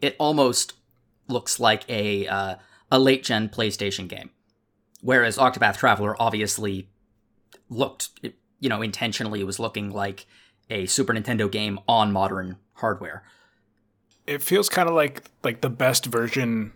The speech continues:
Speaker 2: of a pixel version, uh, like an older version of, um,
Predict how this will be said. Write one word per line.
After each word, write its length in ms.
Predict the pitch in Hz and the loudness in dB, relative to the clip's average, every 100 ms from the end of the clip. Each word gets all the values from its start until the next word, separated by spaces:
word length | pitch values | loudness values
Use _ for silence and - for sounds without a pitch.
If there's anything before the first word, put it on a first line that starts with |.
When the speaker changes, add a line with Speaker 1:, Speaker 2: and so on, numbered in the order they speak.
| _ | _
Speaker 2:
of 140 | - 110 | -6 -4
a 60 | |
pixel 480 | 107 - - 113 107 | -4 -4 -4 -4 -4
version, 420 | 104 110 113 107 | -6 -6 -6 -8
uh, 400 | 101 101 92 90 - | -8 -6 -4 -6 -6
like 140 | 120 | -6
an 160 | 113 113 | -6 -4
older 240 | 113 110 | -4 -4
version 380 | 101 107 107 101 | -6 -6 -8 -8
of, 180 | 95 104 | -10 -8
um, 440 | - 92 - 113 | -8 -8 -10 -16